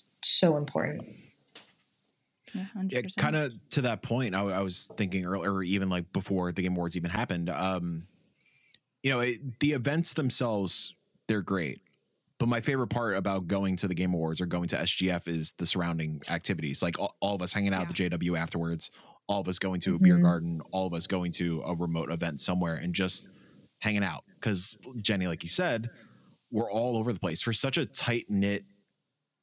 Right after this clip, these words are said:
Speaker 3: industry, we
Speaker 2: Yeah.
Speaker 3: barely get to see each other and barely get to have that actual interactive, uh, interaction with one another. And whenever we do a pax, whenever we do a Summer Game Fest, whenever we do a, a Game Awards, it is special. Th-, there's no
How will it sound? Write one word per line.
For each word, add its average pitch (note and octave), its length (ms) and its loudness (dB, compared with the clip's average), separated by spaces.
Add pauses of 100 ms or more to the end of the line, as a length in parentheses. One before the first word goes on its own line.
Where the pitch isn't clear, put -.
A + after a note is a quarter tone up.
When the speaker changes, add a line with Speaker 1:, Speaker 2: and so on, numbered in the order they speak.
(120)
Speaker 3:
industry, C#3+ 580 2 (360)
we A#2 100 4
Speaker 2:
Yeah. F3 160 0
Speaker 3:
barely B2+ 280 2
get A2 120 -2
to G2+ 100 -2
see G2+ 160 2
each G2 120 2
other G2 180 0
and F#2+ 160 4
barely G2 300 2
get F2 240 -4
to F2+ 80 -2
have F#2 240 -2
that F2 260 -2
actual F#2 380 0
interactive, E2+ 640 -4 (120)
uh, E2 100 -2
interaction F#2+ 540 0
with F2+ 140 -4
one E2+ 140 0
another. D#2+ 320 -2 (420)
And G2 300 0
whenever G#2 280 0
we A2 140 2
do A2 180 2
a A#2 40 0
pax, F2+ 340 -4
whenever F2 220 0
we F#2 140 2
do G#2 200 2
a G#2+ 80 0
Summer E2 240 -2
Game E2 200 -2
Fest, E2 200 -2
whenever F2+ 240 -2
we F2+ 160 0
do F2+ 420 0
a, D#2+ 600 -4
a D#2+ 60 -2
Game G#2+ 260 0
Awards, E2+ 520 -2 (440)
it B2 120 2
is E3 200 2
special. A2+ 520 -2
Th-, G#2 200 0
there's G#2+ 240 0
no A#2 480 0